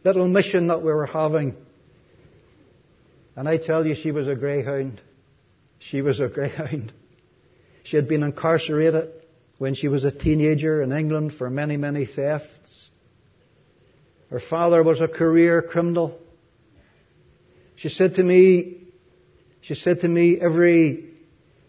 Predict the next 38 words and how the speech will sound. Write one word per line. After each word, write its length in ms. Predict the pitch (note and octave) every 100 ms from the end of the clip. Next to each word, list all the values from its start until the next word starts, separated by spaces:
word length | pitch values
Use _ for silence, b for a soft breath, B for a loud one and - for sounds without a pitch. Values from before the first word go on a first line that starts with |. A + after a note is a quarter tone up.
| - _ _ _ _
every 260 | E3+ E3 E3
Saturday 460 | E3+ E3+ F3 D#3+
night 300 | D#3+ E3+ E3+
is 120 | E3 D#3+
like 220 | D#3+ D#3+
Christmas 380 | E3 D#3 D#3+ C#3+
Eve 240 | D#3+ C#3+
in 100 | C3+
our 180 | B2+ B2
house." 440 | A#2+ C3 A#2+ -
I 120 | A3 G3+
said, 220 | F3+ D#3+
"How 140 | D#3+
do 80 | E3+
you, 80 | F3
wh-, 1120 | E3+ - - - _ _ _ _ _ - -
wh-, 240 | F3+ F#3
how 180 | - F#3
do 80 | F#3
you 100 | F3+
mean 240 | F3+ F#3
that, 180 | F3 E3+
Patricia?" 440 | D#3 - D3+ - C3+
She 140 | D#3+
said, 220 | - D3+
"Every 240 | D#3+ D3+ C#3+
Saturday 440 | D#3+ D#3 D#3 D3
night," 240 | D3+ D#3+ D#3+
she 100 | D3+
said, 200 | D#3+ D3
"my 140 | D3
father 380 | - D3 D#3 C#3+
goes 180 | C#3+ D3
out 160 | D#3
and 100 | D3+
breaks 300 | C3 D#3 D#3
into 240 | D3+ C#3+ B2
houses." 420 | D3 C#3 D3+